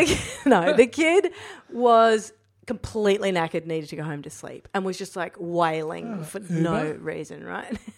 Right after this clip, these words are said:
Speaker 1: <laughs> Uber. And so I
Speaker 2: Use
Speaker 1: w-
Speaker 2: technology.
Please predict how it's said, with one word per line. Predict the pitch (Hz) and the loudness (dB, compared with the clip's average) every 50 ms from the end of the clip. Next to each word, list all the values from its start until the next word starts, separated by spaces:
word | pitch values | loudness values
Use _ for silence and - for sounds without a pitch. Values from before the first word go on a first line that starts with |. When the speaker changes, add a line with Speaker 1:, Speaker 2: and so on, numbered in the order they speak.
| _ - | _ -4
Speaker 1:
<laughs> | 320 302 302 415 381 392 - 392 381 - - - - _ _ - | -4 -2 -2 -4 -4 -2 -2 -4 -4 -4 -8 -14 -14 _ _ 2
Uber. | 254 202 226 262 - - 254 - - - - - - 370 359 370 - - - _ - - - 427 571 571 494 480 480 466 480 480 494 466 381 - - | 2 4 4 2 -2 -4 -8 -6 -2 -2 -2 0 0 -2 -2 -2 -6 -8 -10 _ -16 -10 -4 2 4 6 6 6 4 2 0 -2 -4 -6 -8 -4 0
And | 277 294 285 294 302 277 294 - - _ | 2 2 2 2 0 -2 -6 -6 -8 _
so | - - - - 302 302 294 294 285 269 - - - | -16 -8 0 4 4 6 8 8 8 6 4 0 -2
I | 226 240 262 | 2 4 6
Speaker 2:
Use | 320 - | 6 6
Speaker 1:
w- | - - 262 | 4 0 -2
Speaker 2:
technology. | - - 254 269 277 269 254 208 147 - 104 98 - | -2 -2 -2 -2 -2 -2 -4 -6 -8 -12 -16 -18 -20